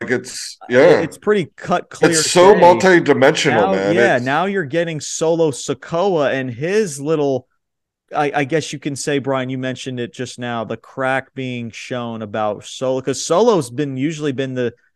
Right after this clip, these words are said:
Speaker 2: has been the right hand, has been, I mean, it, that name was for, for Jey Uso,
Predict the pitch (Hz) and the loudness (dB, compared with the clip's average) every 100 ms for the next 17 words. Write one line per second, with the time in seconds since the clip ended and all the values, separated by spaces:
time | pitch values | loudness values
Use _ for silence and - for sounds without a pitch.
0 | - 127 101 139 127 117 131 135 117 131 | -10 -10 -6 -6 -4 -2 -2 -4 -6 -6
1 | 123 139 139 160 147 127 _ _ 147 151 | -4 -2 -2 -2 -4 -8 _ _ -8 -8
2 | 151 160 160 147 175 190 180 175 160 120 | -2 -2 0 2 0 2 -2 -2 -4 -6
3 | _ - 156 135 _ _ _ - 170 151 | _ 0 0 0 _ _ _ -6 -4 0
4 | 165 151 208 - 156 123 117 113 | 2 4 2 0 0 0 0 -4